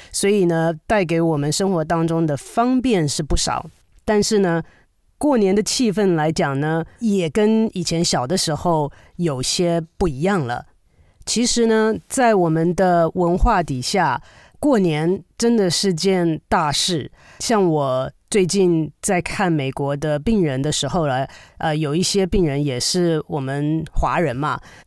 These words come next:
刚刚才过二零二三年的时候，跟他们讲 Happy New Year 啊，然后中间啊，在网络上，呃，见面的时候，就又讲到了说他们过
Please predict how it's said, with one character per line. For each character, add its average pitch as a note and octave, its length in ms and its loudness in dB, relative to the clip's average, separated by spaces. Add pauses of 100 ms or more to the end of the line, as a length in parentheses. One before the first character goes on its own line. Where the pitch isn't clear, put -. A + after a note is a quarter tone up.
(160)
刚 G#3+ 160 2
刚 G#3+ 160 2
才 D#3+ 180 -2
过 D#3 400 0 (260)
二 G3+ 180 0
零 D3+ 180 0
二 F3+ 100 0
三 E3+ 240 0
年 C3+ 160 -2
的 D#3 80 -2
时 D3+ 140 -4
候， D3+ 100 -2
跟 D3+ 120 -4
他 D#3 80 -2
们 E3+ 80 0
讲 D#3+ 120 -2
Happy A#3+ 280 2
New C#4 160 4
Year B3+ 500 2 (300)
啊， C#3+ 240 0
然 D#3+ 180 0
后 F#3+ 400 2
中 G3+ 180 2
间 F#3+ 440 2
啊， C3+ 160 -2 (100)
在 F#3+ 140 2
网 B2+ 180 0
络 G#3 140 2
上， E3 280 0 (280)
呃， D3+ 300 -6
见 F#3 180 0
面 D#3+ 180 2
的 C#3 60 -2
时 C3+ 160 -6
候， C#3+ 280 -2 (440)
就 F#3+ 160 2
又 F#3 260 2
讲 C3+ 260 -2
到 E3+ 200 2
了 D#3 120 0
说 E3 380 0 (180)
他 F#3+ 160 -2
们 F#3 420 2 (120)
过 D#3+ 500 2